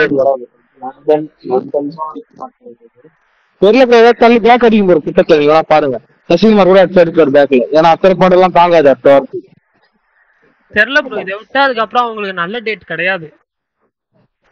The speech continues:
Speaker 1: இல்ல bro, இருபத்தி ஏழு வரலாம் bro. தேவாரம் இப்ப பார்த்தா அந்த three ஹவர்ஸ்னா கொஞ்சம் அவ்வளோ ஸ்கிரீன்ஸ் கொஞ்சம் வெயிட்டாவே இருந்தான்னு நினைக்கிறேன் என் கணிக்கு.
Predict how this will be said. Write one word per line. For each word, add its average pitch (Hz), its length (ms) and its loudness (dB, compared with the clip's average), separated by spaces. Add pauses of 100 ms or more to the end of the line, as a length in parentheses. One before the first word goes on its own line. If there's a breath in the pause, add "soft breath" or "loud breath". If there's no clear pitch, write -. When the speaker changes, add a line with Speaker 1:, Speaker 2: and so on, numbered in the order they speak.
(100)
Speaker 1:
இல்ல 247 180 2
bro, 233 180 2
இருபத்தி 285 300 0
ஏழு 226 100 4
வரலாம் 208 240 2
bro. 170 120 4 (140)
தேவாரம் 240 400 2
இப்ப 196 220 -2
பார்த்தா 208 380 0 (100)
அந்த 185 120 2 (640 loud breath)
three 208 200 0
ஹவர்ஸ்னா 226 360 4
கொஞ்சம் 196 240 4
அவ்வளோ 190 340 4
ஸ்கிரீன்ஸ் 226 420 0
கொஞ்சம் 165 300 2
வெயிட்டாவே 175 460 4
இருந்தான்னு 165 260 0
நினைக்கிறேன் 139 320 0
என் 139 140 -2
கணிக்கு. 147 280 -2